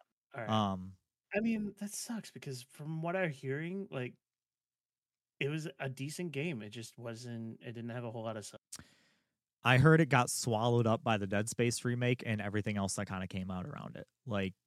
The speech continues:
Speaker 1: Yeah.
Speaker 2: there were people
Speaker 1: Yeah.
Speaker 2: that saying, like, "Ooh, the Dead Space, Space remake actually plays better than this too." So, 'cause Callisto
Speaker 1: Mm-hmm.
Speaker 2: Protocol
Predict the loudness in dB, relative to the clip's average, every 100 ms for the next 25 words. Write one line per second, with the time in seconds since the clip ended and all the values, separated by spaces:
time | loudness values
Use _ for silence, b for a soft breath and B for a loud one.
0 | _ 0 2 2 0 _ 6 6 6 4
1 | 4 2 2 2 2 2 0 0 -2 -4
2 | 2 4 4 4 2 2 2 2 2 2
3 | 2 -6 -12 -20 -10 -2 4 4 4 -2
4 | 2 2 2 -2 -2 -6 -8 -2 2 2
5 | 0 -2 -2 -2 -6 -8 -8 -8 -8 -8
6 | -10 -6 -6 -8 -12 -12 -6 -4 0 0
7 | -2 0 0 0 0 0 2 0 0